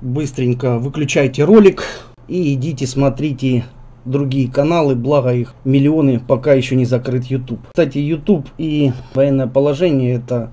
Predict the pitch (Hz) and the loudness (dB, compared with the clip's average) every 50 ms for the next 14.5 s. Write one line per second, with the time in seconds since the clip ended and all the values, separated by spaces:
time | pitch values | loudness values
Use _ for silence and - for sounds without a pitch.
0 | - - - 117 117 - 123 127 127 131 131 123 117 117 - - 127 123 120 - | -14 -14 -12 -12 -8 -4 -2 0 0 0 0 0 -2 -4 -4 -4 -4 -4 -4 -6
1 | - - - - 127 135 135 - 151 143 135 139 131 123 123 131 139 139 139 151 | -10 -14 -8 -6 -4 -4 -2 0 0 2 4 4 2 2 2 0 0 0 0 -2
2 | 160 160 202 190 180 - - - 143 123 123 - - - - 165 147 139 151 143 | 0 2 4 4 4 2 -2 -6 -6 -6 -6 -8 -12 -6 -4 -4 -2 0 2 4
3 | 143 139 127 - - 131 123 135 156 - - 147 139 143 143 139 123 123 127 - | 4 4 4 2 -2 -2 0 0 0 0 2 0 0 2 0 -2 -2 -2 -6 -10
4 | - - - - - - - - 143 131 127 135 135 131 - - 135 139 131 127 | -14 -20 -20 -20 -20 -14 -8 -6 -4 -2 -2 -2 -2 -2 -2 -2 -2 -2 -2 -2
5 | 156 135 143 143 143 147 160 156 151 - - 185 185 139 127 135 123 120 127 120 | -4 -2 -2 -2 -2 -2 -2 -4 -4 -6 -6 -6 -4 -2 -2 -2 -2 -2 -2 -2
6 | 120 117 110 - - - - - - 170 170 170 165 156 143 131 131 135 - 135 | -2 -4 -6 -8 -12 -10 -6 -4 -4 -2 -2 0 0 -2 -2 -4 -6 -8 -8 -6
7 | 143 165 156 143 139 135 131 131 139 131 120 143 131 127 - 143 135 117 123 131 | -2 0 0 2 2 0 0 -2 -6 -6 -4 -4 -4 -4 -4 -6 -4 -4 -4 -4
8 | 127 127 139 135 131 139 135 120 - - 127 123 123 120 127 113 110 - - - | -2 -2 -2 -2 -2 -2 -4 -6 -6 -8 -6 -4 -2 -2 -2 -4 -4 -6 -12 -6
9 | - 160 156 139 - 135 - - 175 165 147 - 156 147 151 139 127 143 147 151 | -2 -2 0 0 0 -4 -4 -6 -6 -8 -6 -4 -2 0 0 0 0 0 0 0
10 | 147 131 151 147 147 147 139 151 160 - - - 135 117 104 95 - - - - | 0 0 0 0 0 0 0 -2 -4 -6 -6 -6 -6 -6 -6 -8 -12 -20 -20 -20
11 | - - - - 143 135 123 - 131 123 - - - - - - - - - - | -20 -20 -12 -10 -10 -10 -8 -8 -10 -10 -10 -14 -20 -20 -20 -20 -20 -20 -20 -20
12 | - - - - - 135 135 123 131 139 123 - - - 135 135 135 135 131 127 | -20 -20 -20 -12 -8 -8 -8 -6 -6 -6 -6 -6 -6 -6 -4 -2 -2 0 -2 -2
13 | 127 135 139 135 131 123 120 123 123 127 123 131 127 135 135 139 139 127 117 120 | -4 -2 -2 0 0 0 0 0 0 -2 -2 -2 -2 -2 -2 -2 -2 -2 -2 -2
14 | 131 127 117 113 110 - - 123 120 117 | -4 -4 -4 -6 -8 -10 -10 -8 -8 -8